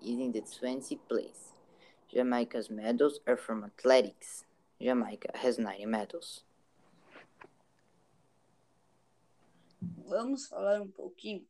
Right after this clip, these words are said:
Speaker 2: sobre o Usain Bolt, mas é claro, em inglês. Usain Bolt e jamaicano, reis considerado the fastest man in the world.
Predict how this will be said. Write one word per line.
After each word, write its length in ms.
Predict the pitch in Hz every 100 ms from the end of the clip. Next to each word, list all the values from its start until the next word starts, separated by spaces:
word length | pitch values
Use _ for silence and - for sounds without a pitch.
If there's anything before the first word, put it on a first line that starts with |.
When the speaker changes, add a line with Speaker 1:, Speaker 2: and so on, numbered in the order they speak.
| _ _ -
Speaker 2:
sobre 480 | - 233 214 - -
o 60 |
Usain 300 | 220 226 247
Bolt, 460 | 208 - - - - -
mas 180 | 214 196
é 80 |
claro, 440 | 185 175 190 202 - -
em 280 | 233 233 247
inglês. 600 | 240 214 196 - - - _ -
Usain 400 | 294 320 311 254
Bolt 480 | 214 196 202 185 - _ -
e 140 | 233
jamaicano, 880 | 214 254 254 254 247 - 214 190 190 _ - -
reis 220 | 277 294
considerado 800 | - 339 330 247 214 208 208 214 - - -
the 80 | 359
fastest 560 | - 466 466 - 262
man 340 | 226 226 220 208
in 160 | 208
the 100 | 208
world. 460 | 208 185 120 -